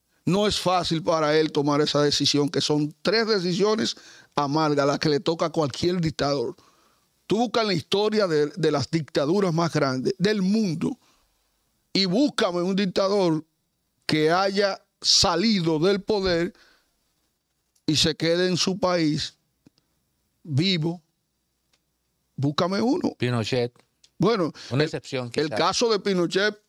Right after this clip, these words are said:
Speaker 1: es una excepción garrafal, que no sé lo, pero, pero fíjate que con Pinochet, al fin-,
Speaker 2: Franco.
Speaker 1: eh, eh, al final terminan diciendo de Pinochet, ¿qué terminan diciendo? Que la bonanza de Chile que se reflejó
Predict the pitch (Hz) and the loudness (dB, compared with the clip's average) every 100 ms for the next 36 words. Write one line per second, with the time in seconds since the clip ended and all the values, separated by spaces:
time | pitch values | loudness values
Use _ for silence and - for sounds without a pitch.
0 | - 165 185 208 208 208 180 - 202 220 | -2 0 2 2 2 0 0 2 2 2
1 | 240 254 _ - - _ 185 170 160 180 | 0 -2 _ -20 -20 _ -2 0 0 0
2 | 170 156 151 170 202 - 214 233 196 190 | 0 0 2 2 2 2 2 2 0 0
3 | 180 - - - 202 196 185 269 285 277 | -2 -4 -18 -4 0 0 2 0 0 -2
4 | 262 247 247 233 190 180 156 127 180 185 | -2 -2 0 0 2 2 2 -2 -4 -6
5 | 165 _ _ 175 185 180 165 180 175 185 | -8 _ _ 0 4 4 4 2 0 0
6 | 180 240 254 233 220 226 220 - 151 135 | 0 0 0 -2 -2 -2 0 0 0 2
7 | 147 151 151 135 143 147 - 120 - _ | 0 0 -4 -2 0 -2 -4 -8 -10 _
8 | _ - 170 202 196 185 175 131 135 127 | _ -4 -2 -2 -2 -2 -2 -2 -2 -2
9 | - - - - - - - 214 233 226 | -8 -18 -20 -20 -20 -20 -2 0 2 2
10 | 226 214 226 330 330 330 277 202 - 262 | 2 2 2 2 2 2 2 0 2 2
11 | 226 196 170 170 185 175 156 156 143 185 | 2 0 0 -2 0 0 0 0 0 2
12 | 196 185 175 160 151 - | 2 4 2 2 -2 -6